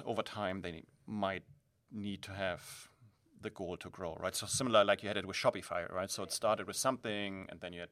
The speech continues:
Speaker 1: pay and app and logistics and so on, and more coming. And I think maybe that could also be the future of the O M S category, and that rethinking everything that is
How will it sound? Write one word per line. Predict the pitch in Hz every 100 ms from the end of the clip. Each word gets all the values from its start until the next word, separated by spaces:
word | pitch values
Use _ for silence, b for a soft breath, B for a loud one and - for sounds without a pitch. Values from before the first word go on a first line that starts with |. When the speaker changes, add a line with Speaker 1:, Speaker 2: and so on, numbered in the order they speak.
| _
Speaker 1:
pay | - 120 110 104 90
and | 90 - _ - _ - -
app | 113 104 98 -
and | 90
logistics | 95 - 110 - 98 -
and | -
so | 95 -
on, | 98 113 127
and | 101
more | 98
coming. | - 101 110 117
And | 98
I |
think | - 92
maybe | 95 95
that | 92 92 - _ _ _ _
could | - 110
also | 90 -
be | 95 98
the | 87
future | - 90 -
of | 90
the | 92 82
O | 90
M | 87
S | 95
category, | - 90 85 82 85
and | 85
that | 90 - B B B B B B B B B B 117
rethinking | 110 110 101 92 90 B B B B _ _
everything | 113 110 - 98 95
that | 87 87
is | 87 - -